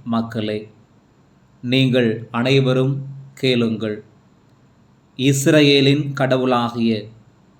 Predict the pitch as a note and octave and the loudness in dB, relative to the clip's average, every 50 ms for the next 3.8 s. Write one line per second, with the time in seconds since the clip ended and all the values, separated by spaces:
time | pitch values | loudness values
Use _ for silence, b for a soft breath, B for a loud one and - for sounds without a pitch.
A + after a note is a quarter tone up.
0 | _ - C#3+ C3+ C3+ C#3 D3+ C3 C#3 C#3 C3+ C3+ C3 C3+ C3+ C3+ - - B2 B2 | _ -2 -2 0 2 4 2 4 4 4 4 4 4 2 0 -2 -4 -4 -4 -2
1 | C3 C#3 C3 C3+ B2+ A#2+ A#2+ A#2+ A#2 - - A#2 A2+ A2 A2 G#2+ G#2 G#2 G2 A2 | 0 0 0 0 0 0 0 -2 -2 -6 -6 -4 -2 -2 -2 -2 -4 -4 -4 -6
2 | A2 G#2+ - - _ _ _ _ _ _ _ _ _ _ _ _ _ _ _ _ | -8 -8 -10 -18 _ _ _ _ _ _ _ _ _ _ _ _ _ _ _ _
3 | _ _ - - B2+ B2+ C3 B2+ B2+ B2+ A#2+ A2+ G#2+ - - | _ _ -10 -4 -4 -2 0 2 2 2 2 2 0 -2 -6